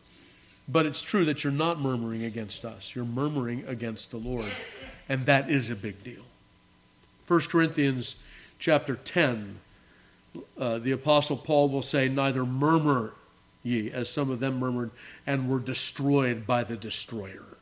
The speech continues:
Murmuring is a wicked sin, beloved. Now, we have all kinds of euphemisms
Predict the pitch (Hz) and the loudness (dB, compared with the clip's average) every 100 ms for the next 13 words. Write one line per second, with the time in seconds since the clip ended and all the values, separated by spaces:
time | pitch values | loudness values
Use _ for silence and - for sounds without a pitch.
0 | _ _ _ _ _ _ _ - - 151 | _ _ _ _ _ _ _ -20 -2 6
1 | 196 202 175 156 143 139 135 180 143 127 | 8 8 6 6 2 0 4 4 2 -2
2 | - 135 110 107 101 104 107 - _ _ | -2 -2 -4 -8 -12 -16 -20 -20 _ _
3 | - - - - - - - - 165 170 | -20 -20 -20 -20 -20 -20 -6 4 8 10
4 | 156 175 185 160 165 170 160 131 131 - | 12 12 12 12 6 6 6 4 0 -4
5 | - - - - - 147 196 170 139 120 | -16 -20 -20 -14 0 6 6 6 2 0
6 | 107 98 101 - - | -4 -8 -8 -8 -8